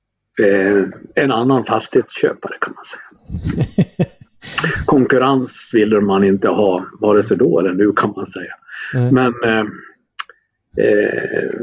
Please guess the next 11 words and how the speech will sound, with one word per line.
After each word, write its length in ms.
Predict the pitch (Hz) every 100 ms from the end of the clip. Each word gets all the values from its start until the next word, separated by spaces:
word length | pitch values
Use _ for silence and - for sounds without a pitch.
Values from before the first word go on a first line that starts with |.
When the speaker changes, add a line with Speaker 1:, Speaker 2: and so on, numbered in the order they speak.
| 117
Speaker 1:
så 160 | - 127
då 120 | 143
fryste 420 | - 147 139 -
de 160 | 135 135
ut 220 | 156 -
honom, 360 | 95 92 92 - _ _ _ -
de 340 | 113 110 104
t-, 200 | 92 - - -
tänkta 500 | 110 117 - 117 95
köparna 600 | - 113 110 - 120 98
av 260 | 98 98